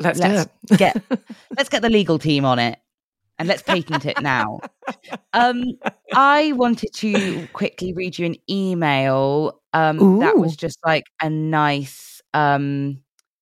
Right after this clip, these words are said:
Speaker 2: just a nice, a nice thing. And I, you know, we have received loud and clear
Speaker 1: Mm-hmm.
Speaker 2: all of your messages about Parkrun.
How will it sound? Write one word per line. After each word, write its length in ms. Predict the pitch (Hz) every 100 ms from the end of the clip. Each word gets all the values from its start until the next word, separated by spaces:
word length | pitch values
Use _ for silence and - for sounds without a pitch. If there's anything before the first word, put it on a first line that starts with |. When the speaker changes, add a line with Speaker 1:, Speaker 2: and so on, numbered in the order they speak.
| _ _ _ _ _ _ _ _
Speaker 2:
just 140 | - -
a 40 |
nice, 480 | 254 139 131 - - _ _
a 40 | 151
nice 300 | 139 131 -
thing. 340 | 185 185 143 135 _ _
And 100 | 214
I, 200 | 226 226 -
you 160 | 214 208
know, 180 | 175 165 -
we 100 | 208
have 220 | 220 262
received 640 | 262 - 175 196 - - _ _ -
loud 260 | 156 143
and 100 | 139
clear 220 | - 139 180
Speaker 1:
Mm-hmm. 120 | 175
Speaker 2:
all 80 | 143
of 80 |
your 100 | 139
messages 380 | 135 135 - 127 -
about 200 | 131 -
Parkrun. 540 | 131 - - 127 139